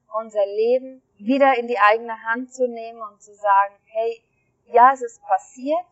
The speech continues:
doch mein Leben geht weiter und ich habe es in der Hand und kann es auf diese Art und Weise leben, wie ich es haben möchte. Auch da wieder diese Selbstverantwortung, egal was es ist. Wir haben es immer und immer wieder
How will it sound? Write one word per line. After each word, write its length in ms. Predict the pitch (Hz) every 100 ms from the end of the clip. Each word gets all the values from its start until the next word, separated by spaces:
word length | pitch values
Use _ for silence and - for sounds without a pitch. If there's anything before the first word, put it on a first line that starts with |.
| _ _ _ _ _ 233
doch 140 | 233
mein 200 | 226 220
Leben 340 | 226 262 269
geht 260 | 254 208 -
weiter 560 | - 226 254 285 294 247
und 100 | 233
ich 140 | 233
habe 180 | 233 208
es 120 | -
in 100 | 196
der 180 | 196 202
Hand 240 | 226 247
und 180 | 233 233
kann 320 | - 220 233 240 214
es 180 | - _ _ _ 214
auf 140 | 214
diese 280 | 269 262 254
Art 260 | 226 240
und 140 | 240 226
Weise 320 | 214 226 220
leben, 400 | 214 214 226 214
wie 120 | 208 208
ich 120 | 214 220
es 220 | 208 _ _ -
haben 300 | 202 196 202 196
möchte. 460 | 185 - - _ 143 _ _
Auch 140 | 202 214
da 200 | 254 269
wieder 220 | 277 262 226
diese 240 | 220 208
Selbstverantwortung, 1120 | - 254 262 _ 254 220 247 247 240 226 220 202
egal 640 | 196 214 214 240 262 269 _ _ _ _ _ _ _
was 300 | 220 233 269
es 220 | 302 277 - 180
ist. 260 | - - _
Wir 140 | 196 220
haben 200 | 220 226
es 140 | -
immer 360 | - 294 311 247
und 140 | 233
immer 260 | 269 277 254
wieder 220 | 262